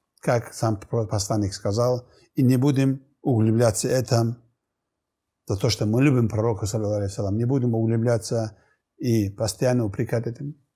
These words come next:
Пророк сказал, мы тоже говорим, этим останавливаемся. А хотя есть некоторые учёные,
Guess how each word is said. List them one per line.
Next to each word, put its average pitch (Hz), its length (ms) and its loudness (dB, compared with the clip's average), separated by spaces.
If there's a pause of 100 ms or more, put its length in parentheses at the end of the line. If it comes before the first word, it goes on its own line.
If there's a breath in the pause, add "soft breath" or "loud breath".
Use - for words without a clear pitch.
Пророк 156 260 2
сказал, 156 240 2
мы 135 120 2
тоже 131 220 0
говорим, 143 380 2
этим 143 280 0
останавливаемся. 104 960 0 (520)
А 117 160 2
хотя 120 360 2
есть 151 440 2
некоторые 139 540 0
учёные, 151 760 2